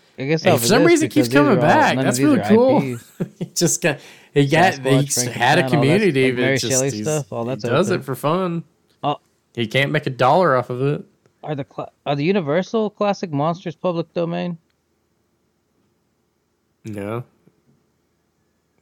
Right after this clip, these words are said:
Speaker 1: Oh, yeah.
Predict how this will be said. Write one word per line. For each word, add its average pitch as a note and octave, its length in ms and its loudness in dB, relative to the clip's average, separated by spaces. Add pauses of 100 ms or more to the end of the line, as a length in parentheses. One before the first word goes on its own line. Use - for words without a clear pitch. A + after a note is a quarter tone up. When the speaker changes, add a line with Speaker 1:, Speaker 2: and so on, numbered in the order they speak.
(1900)
Speaker 1:
Oh, G#3 140 2
yeah. D#3+ 400 2